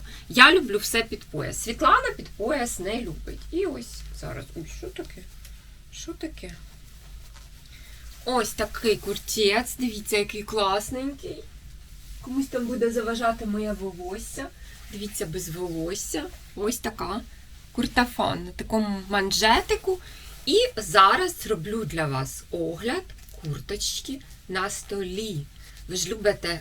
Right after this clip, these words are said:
роздивлятися, отако все прискіпливо, знаєте,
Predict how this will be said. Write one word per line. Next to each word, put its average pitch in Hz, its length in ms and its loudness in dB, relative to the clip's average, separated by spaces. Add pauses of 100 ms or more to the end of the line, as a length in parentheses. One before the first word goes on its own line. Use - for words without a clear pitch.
роздивлятися, 240 1000 -2
отако 277 380 -10
все 285 260 -4
прискіпливо, 269 880 -4
знаєте, 269 420 -2